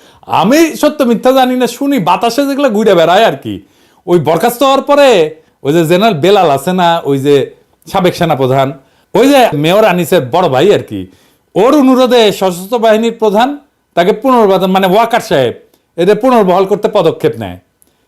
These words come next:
তো ওই যে আনিসুল হকের তো ভাই, আর এই বেলাল সাহেব আনিসের ব্যবসা যেটা আছে না মোহাম্মদী গ্রুপ, ওটার দেখাশোনা করছে এখন। আর ধারণা করা যাচ্ছে যে মোহাম্মদী গ্রুপের রাজুকের একটা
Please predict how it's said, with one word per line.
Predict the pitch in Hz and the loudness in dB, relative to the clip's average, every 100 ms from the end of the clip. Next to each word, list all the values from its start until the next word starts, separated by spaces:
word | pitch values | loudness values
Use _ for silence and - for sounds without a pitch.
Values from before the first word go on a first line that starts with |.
| _ - | _ -2
তো | 185 | 2
ওই | 185 | 2
যে | 196 | 2
আনিসুল | 160 185 185 208 | 0 0 0 0
হকের | 196 | 0
তো | 185 | -2
ভাই, | 170 135 143 101 92 _ _ _ _ _ _ _ | -2 -2 -2 -4 -8 _ _ _ _ _ _ _
আর | - 156 160 | 0 0 0
এই | 170 | -2
বেলাল | 143 208 247 214 | 0 2 2 0
সাহেব | 220 233 220 151 | 0 2 2 0
আনিসের | - 165 196 226 | -2 -4 -2 -4
ব্যবসা | 185 170 - 226 | -2 -2 -2 -2
যেটা | 226 226 | 0 0
আছে | 220 | -2
না | 220 | -4
মোহাম্মদী | 185 143 190 226 220 | -2 0 0 0 -2
গ্রুপ, | 185 226 233 - _ _ | 0 0 0 -8 _ _
ওটার | 190 220 | -2 0
দেখাশোনা | 190 185 165 185 | 0 -2 -2 -4
করছে | 143 120 - | -4 -6 -6
এখন। | 107 95 92 92 _ _ _ _ _ _ _ _ _ _ | -8 -8 -14 -16 _ _ _ _ _ _ _ _ _ _
আর | 170 202 | -2 0
ধারণা | 156 214 269 269 | 0 0 0 0
করা | 254 | 2
যাচ্ছে | 240 240 269 | 2 0 0
যে | 302 | 0
মোহাম্মদী | 233 208 262 294 | 2 2 2 0
গ্রুপের | 269 285 302 233 | 0 0 2 2
রাজুকের | 190 196 226 269 240 196 | 2 0 0 0 2 2
একটা | 196 233 226 | 0 -2 -4